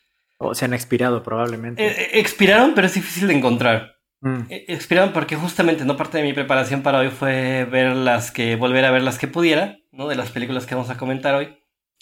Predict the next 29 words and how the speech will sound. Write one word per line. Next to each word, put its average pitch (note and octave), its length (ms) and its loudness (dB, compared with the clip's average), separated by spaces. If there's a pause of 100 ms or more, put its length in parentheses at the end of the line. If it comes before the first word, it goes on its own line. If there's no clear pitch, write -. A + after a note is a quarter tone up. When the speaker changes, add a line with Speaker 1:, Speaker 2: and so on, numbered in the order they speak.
(300)
Speaker 2:
Pero D#3+ 300 0
bueno, C#3+ 180 4
algunas A#2+ 460 -2
que A2+ 200 -2
no A#2 120 -2
me B2+ 60 -4
interesaba A#2+ 460 0
ver, A#2 260 -2
más A2+ 180 -4
bien, A2+ 440 -12
o C3 80 -18
sea, A#2 300 -6 (400)
vamos C#3 260 0
a C3+ 60 0
mencionar C3 460 2
por B2+ 100 4
allá A#2+ 160 4
Van B2+ 220 4
Helsing, C3+ 440 0
pero A#2+ 180 0
pues A#2+ 100 -8
no B2 140 0
vale A#2+ 180 0
la A#2 100 -2
pena B2 160 -2
volver A#2 260 -2
a A2+ 60 -2
verla, F3+ 240 0
¿no? F3 720 -6